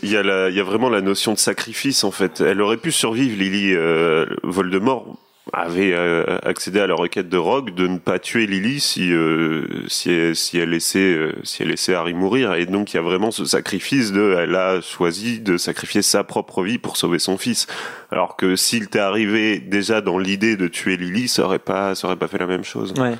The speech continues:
Speaker 2: Ouais, puis il y avait, il y avait aussi l'argument, euh, que Lily n'avait pas sa baguette magique, c'est-à-dire qu'elle s'est, euh, voilà, c'est pas, elle a, elle a pas utilisé la force.
Speaker 1: Mm-mm.
Speaker 2: C'est, euh, c'est, euh, c'est comme, euh, voilà, quand tu te mets quelqu'un pour prendre la balle à sa place, bon, bah, c'est, c'est un peu la même chose, mais, euh, avec la magie.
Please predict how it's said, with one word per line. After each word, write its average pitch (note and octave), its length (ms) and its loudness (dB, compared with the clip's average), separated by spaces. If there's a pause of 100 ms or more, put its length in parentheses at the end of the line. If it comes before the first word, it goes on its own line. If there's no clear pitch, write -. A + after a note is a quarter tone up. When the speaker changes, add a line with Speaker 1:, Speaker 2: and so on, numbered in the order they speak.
(600)
Speaker 2:
Ouais, C3 160 2
puis C3 160 -2
il - 20 4
y B2 40 4
avait, A#2+ 200 4
il C3 100 -2
y B2+ 40 2
avait B2 120 2
aussi B2+ 300 2
l'argument, C3+ 680 2 (480)
euh, A2 280 6
que B2 100 -2
Lily A#2 220 2
n'avait A2+ 220 4
pas C#3+ 100 2
sa C3 120 -2
baguette A#2+ 300 0
magique, B2 320 -2
c'est-à-dire A2+ 220 0
qu'elle G#2+ 140 -2
s'est, G#2+ 200 0
euh, G#2 80 2
voilà, A2 360 0
c'est - 180 -2
pas, B2+ 480 2 (320)
elle A#2 80 2
a, - 160 -2
elle - 80 2
a E3+ 60 2
pas D3 300 2
utilisé B2+ 400 0
la A#2 120 4
force. - 680 -2
Speaker 1:
Mm-mm. A2+ 40 -14 (360)
Speaker 2:
C'est, B2 180 2
euh, A2+ 240 4
c'est, A#2 160 2
euh, G#2+ 400 2
c'est - 140 -4
comme, B2 220 0
euh, A2 260 2
voilà, A#2+ 180 2
quand A#2 120 -8
tu G#2+ 120 -10
te - 60 -10
mets A2 80 -4
quelqu'un A#2+ 300 -2
pour A#2 100 0
prendre A2+ 220 -2
la A2 60 2
balle B2 140 2
à A2+ 60 0
sa G#2+ 140 -4
place, C3+ 260 0
bon, A2+ 120 -6
bah, G#2+ 120 -2
c'est, G#2 340 -4 (280)
c'est - 120 -6
un A2+ 60 0
peu C#3+ 80 0
la C3+ 100 2
même A#2+ 160 -2
chose, C#3+ 260 2
mais, A#2 160 4
euh, A2+ 120 2
avec A#2 220 -2
la A#2 80 2
magie. A2 420 -2